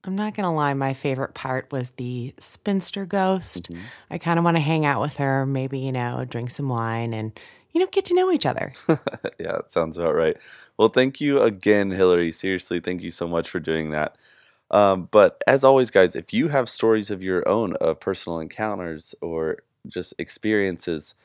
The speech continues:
Speaker 2: shoot them over to oddityfilescrew at gmail dot com, or you can just slide in our D Ms and we'll, uh, we'll get them there. And if you're up for it, we can even, you know, get you on the phone and have a little interview with you. Who knows?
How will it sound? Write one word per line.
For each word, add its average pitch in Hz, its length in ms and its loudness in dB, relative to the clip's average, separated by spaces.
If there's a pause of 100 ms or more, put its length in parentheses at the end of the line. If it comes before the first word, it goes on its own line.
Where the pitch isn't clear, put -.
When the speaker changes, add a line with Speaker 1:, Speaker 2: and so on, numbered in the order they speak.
(260)
Speaker 2:
shoot 123 240 -6
them 135 140 -6
over 113 180 -2
to 104 200 -4
oddityfilescrew 101 1080 2
at 80 220 2
gmail 90 360 -4
dot 85 200 2
com, 113 340 -4 (300)
or 123 120 0
you 127 80 2
can 120 60 -2
just 120 140 -4
slide 98 300 2
in - 60 -6
our 90 100 -2
D 87 240 -2
Ms 123 280 -10
and 85 320 -2
we'll, 85 200 -2
uh, 82 240 0 (100)
we'll 85 120 -8
get 92 200 -6
them 85 180 -4
there. 90 300 0 (640)
And 156 280 2
if - 180 -2
you're 110 140 4
up 160 100 2
for 113 200 8
it, - 160 4 (160)
we 101 100 -4
can 110 140 -6
even, 107 500 -4 (180)
you 98 100 -8
know, 95 120 -2
get 104 200 -10
you 110 60 -2
on 107 80 -2
the 104 60 -6
phone 135 200 -2
and 85 100 -4
have 92 140 -4
a 92 60 -2
little 90 160 0
interview 90 340 -4
with 90 180 -8
you. 131 140 -10 (320)
Who 90 80 -10
knows? - 280 -14